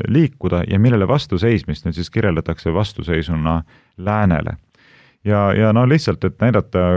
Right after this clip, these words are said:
kui reljeefselt erinev see nägemus on sellest Euroopa, äh, Pariisi manifestist, mida sa kirjeldasid, siis ma tsiteerin siit ühe lõigu sellest, ähm, Indrek Tarandi poolt, äh, eesti keelde vahendatud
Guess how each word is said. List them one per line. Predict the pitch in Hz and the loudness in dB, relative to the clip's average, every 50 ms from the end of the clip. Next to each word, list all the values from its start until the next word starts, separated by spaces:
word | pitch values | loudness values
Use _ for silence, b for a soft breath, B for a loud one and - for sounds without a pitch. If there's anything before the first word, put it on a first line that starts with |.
| 90 - - | 0 -2 0
kui | - 135 127 113 | 0 2 2 2
reljeefselt | 92 95 92 90 95 110 110 - - - 85 - | 2 2 2 2 2 2 0 0 -2 -4 -2 0
erinev | 110 127 131 113 85 80 80 80 80 | 0 2 2 2 2 2 0 0 -2
see | - - 98 92 | 0 0 2 2
nägemus | 92 104 107 98 98 85 82 85 82 | 2 2 2 0 0 0 -2 0 0
on | 101 95 92 90 85 82 | 0 2 2 2 0 0
sellest | 85 90 80 82 - | -2 -2 -2 -2 0
Euroopa, | 92 90 92 117 117 - - | 0 0 2 0 0 -2 -2
äh, | 87 85 82 - 85 82 85 - - 65 - - - - - - - | -2 -2 -2 -2 -4 -4 -4 -6 -6 -6 -8 -8 -10 -12 -16 -12 -6
Pariisi | - - 131 135 104 113 | -2 0 0 2 2 2
manifestist, | 90 85 87 82 - - 85 - - 82 - - | 2 2 2 0 0 -4 -6 -6 -8 -12 -10 -6
mida | 87 87 | -6 -4
sa | 80 85 | -4 -4
kirjeldasid, | - - 104 95 87 71 80 78 85 78 - b b b b b b b | -2 -2 0 0 0 -2 -2 -4 -4 -6 -6 b b b b b b b
siis | - 101 92 | -8 -4 -2
ma | 101 98 | 0 0
tsiteerin | - - 98 - - 135 131 101 87 | 0 -2 -2 0 0 2 2 2 0
siit | 80 87 - 104 | 0 -2 0 0
ühe | 110 107 95 | 2 2 2
lõigu | 92 98 101 101 95 - 71 - - _ _ _ _ _ _ | 2 2 2 2 0 -2 -4 -6 -10 _ _ _ _ _ _
sellest, | - - 92 80 80 - - - | -4 -2 -2 -2 -2 -4 -4 -4
ähm, | 82 80 78 80 - - - - - - | -2 -2 -2 -2 -4 -6 -6 -8 -2 0
Indrek | 104 113 101 - - - | 2 2 2 2 0 -2
Tarandi | - 101 101 92 80 78 | -2 0 0 0 0 0
poolt, | 73 71 78 78 78 76 - _ - | -2 -2 -2 -2 -4 -4 -6 _ -4
äh, | - 78 80 80 80 | -2 -2 -2 0 0
eesti | 85 87 - - 80 | -2 -2 -2 -4 -2
keelde | 82 85 80 69 76 | -2 0 0 0 -2
vahendatud | 80 90 87 78 71 69 - - | 0 0 0 -2 -2 -4 -6 -8